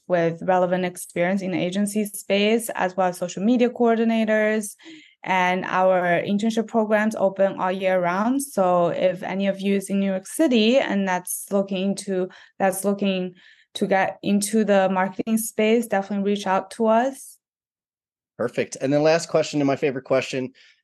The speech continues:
Speaker 2: any books, podcasts, or newsletter recommendations that can be in marketing? It doesn't have to be business, doesn't have to be anything.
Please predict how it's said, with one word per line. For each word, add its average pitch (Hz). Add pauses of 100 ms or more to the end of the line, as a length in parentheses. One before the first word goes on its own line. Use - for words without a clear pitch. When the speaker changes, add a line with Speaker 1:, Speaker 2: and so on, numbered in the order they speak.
(100)
Speaker 2:
any 170
books, 170
podcasts, 147
or 139
newsletter 139
recommendations 123
that 120
can 123
be 151
in 165
marketing? 151
It 127
doesn't 120
have 147
to 151
be 147
business, 147
doesn't 131
have 147
to -
be 139
anything. 104